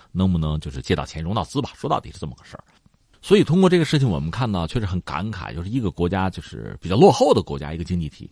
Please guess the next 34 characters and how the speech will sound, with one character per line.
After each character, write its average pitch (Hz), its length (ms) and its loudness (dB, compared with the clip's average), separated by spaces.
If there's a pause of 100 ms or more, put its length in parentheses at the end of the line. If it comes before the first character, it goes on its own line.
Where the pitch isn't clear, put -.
(320)
想 - 220 -2
要 110 100 4
谋 113 220 6
生 135 180 0
存、 104 220 -2
求 - 180 0
发 95 200 0
展， 67 200 -8
真 117 160 2
是 101 140 -2
很 - 180 -6
不 90 220 0
容 65 180 -6
易 82 120 -8
的 60 80 -14
一 58 100 -14
个 76 80 -16
事 - 160 -18
情。 - 180 -20 (380)
就 - 140 2
像 247 100 8
我 98 100 4
们 71 160 -2
人， 73 240 -2
我 113 80 -4
们 78 140 -4
一 120 60 -2
个 131 40 0
家 156 240 -2
庭 - 200 -10
一 62 100 -8
样， 69 180 -8
你 101 60 -4
说 196 180 2